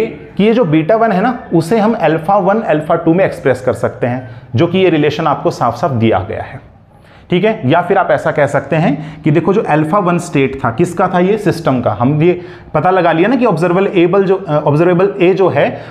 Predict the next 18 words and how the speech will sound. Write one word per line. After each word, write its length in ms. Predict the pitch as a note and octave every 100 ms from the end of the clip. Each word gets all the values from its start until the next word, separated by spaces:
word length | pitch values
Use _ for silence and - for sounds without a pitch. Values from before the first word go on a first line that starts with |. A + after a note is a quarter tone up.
| -
वो 80 | G3+
हमारे 240 | F3+ E3+
पास 220 | F3 G3+ D#3+
measurement 480 | D3+ E3+ F3+ G#3+ -
ए 140 | F3
वन 180 | F3+ C#3+
दे 120 | C3
रहा 200 | A#2 A#2+
है, 260 | A#2 B3 C#4+ - -
इसका 260 | E3 G#3 F3
मतलब 320 | C#3 F3+ G#3 -
system 300 | D#3+ - F3+
किसके 240 | F3+ -
अंदर 180 | E3 E3+
है, 140 | F#3+ F#3
alpha 280 | D3+ C#3 A2
one 160 | A2+ A#2
में, 260 | C3 -